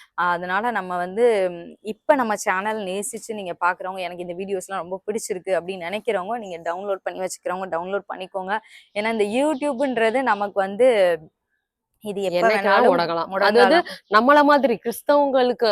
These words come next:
Speaker 2: வேணாம், மித்தவங்களுக்கு வேணா அது
Speaker 1: ம்.
Speaker 2: வந்து எப்படி வேணாலும் இருந்துக்கலாம். நம்மள மாதிரி ஆளுக்க-, ஆ, நம்ம வந்து ஆண்டவருடைய சத்தியத்தை மட்டும்தான் நம்ம இதுல பேசுறோம்.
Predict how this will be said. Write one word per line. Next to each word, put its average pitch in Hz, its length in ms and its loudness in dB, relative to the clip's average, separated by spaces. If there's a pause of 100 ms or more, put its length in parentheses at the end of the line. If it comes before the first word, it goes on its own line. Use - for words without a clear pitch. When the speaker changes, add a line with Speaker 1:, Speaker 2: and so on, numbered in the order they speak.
(100)
Speaker 2:
வேணாம், 196 320 -2
மித்தவங்களுக்கு 262 560 2
வேணா 262 160 2 (100)
அது 214 120 2
Speaker 1:
ம். - 20 4
Speaker 2:
வந்து 220 460 2
எப்படி 196 280 0
வேணாலும் 220 320 2
இருந்துக்கலாம். 196 400 -4 (360)
நம்மள 262 320 6
மாதிரி 277 360 2
ஆளுக்க-, 208 560 2 (120)
ஆ, 196 100 2
நம்ம 220 220 2
வந்து 247 200 4
ஆண்டவருடைய 247 380 4
சத்தியத்தை 214 420 -2
மட்டும்தான் 208 380 -4
நம்ம 202 180 -4
இதுல 170 200 -6
பேசுறோம். 175 360 -8